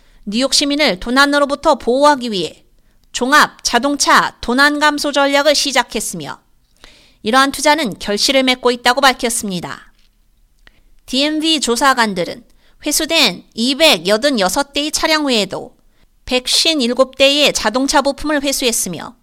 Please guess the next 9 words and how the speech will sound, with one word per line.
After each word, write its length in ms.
이는 480
이천이십이 800
년에 200
회수된 560
부품 400
수의 460
거의 340
두 220
배입니다. 640